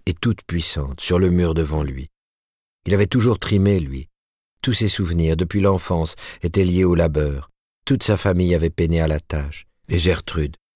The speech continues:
quand ses mains n'étaient pas endurcies par ces interminables corvées ménagères, elles étaient étuvées comme du bœuf bouilli par les lessives. Et sa sœur Marianne, elle avait travaillé à la conserverie pendant l'été, et l'épluchage des tomates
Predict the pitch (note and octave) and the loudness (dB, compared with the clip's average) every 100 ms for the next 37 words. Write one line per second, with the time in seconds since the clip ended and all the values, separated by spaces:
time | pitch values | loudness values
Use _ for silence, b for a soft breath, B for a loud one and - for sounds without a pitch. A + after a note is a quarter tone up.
0 | _ _ _ - F2+ D#2+ F#2+ G2 G2 F2 | _ _ _ -4 -2 0 2 4 2 2
1 | E2 D#2+ F2+ F2+ D#2+ E2+ - G#2 E2+ D#2 | -2 0 2 2 0 -2 -2 -2 -2 -4
2 | F2 F2+ E2+ F2 F2 F2 G2 E2+ E2 - | -2 0 0 0 2 2 0 0 0 0
3 | E2 E2+ F2 E2 E2 D#2+ F#2 G#2+ - B | 0 2 0 2 0 0 2 0 -2 B
4 | B B B F2 D#2+ F2 F#2 G2 G2+ F#2 | B B B -2 0 -2 0 -2 0 -2
5 | G#2+ F2+ G#2+ F2 F2 E2+ D#2 G2+ E2 D#2+ | 0 2 2 2 0 2 2 0 0 -2
6 | F2+ F#2+ F2 F2 F2 E2 E2 - D#2 C#2+ | 0 0 0 0 2 2 0 -4 -6 -8
7 | - _ _ _ _ _ - E2+ F#2+ - | -14 _ _ _ _ _ -6 0 0 2
8 | F2+ E2 D#2+ D#2+ D2+ D2+ D#2+ _ _ _ | 2 2 2 0 -2 -4 -8 _ _ _
9 | _ - F2 G2 F#2+ - F#2+ F#2+ F#2+ F2+ | _ -6 0 2 2 0 2 4 4 2
10 | E2+ F#2+ F2 G2 F2+ F#2+ F2+ E2+ F2 F2 | 0 -2 0 0 2 2 2 0 2 2
11 | F2+ E2+ - E2 - _ _ _ D2+ F2 | 2 0 0 -2 -2 _ _ _ -2 0
12 | G2 G#2+ G#2 - G2 D#2 E2 - F#2+ G#2 | 0 0 0 2 2 2 -2 2 2 4
13 | G2+ | 0